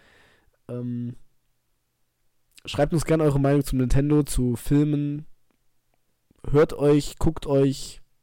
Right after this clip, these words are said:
was auch immer, unsere Empfehlung der Woche an. Ähm, wir lieben euch dafür, dass ihr bis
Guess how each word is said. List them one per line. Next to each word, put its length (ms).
was 200
auch 160
immer, 320
unsere 640
Empfehlung 360
der 120
Woche 240
an. 320
Ähm, 520
wir 100
lieben 260
euch 200
dafür, 260
dass 180
ihr 120
bis 400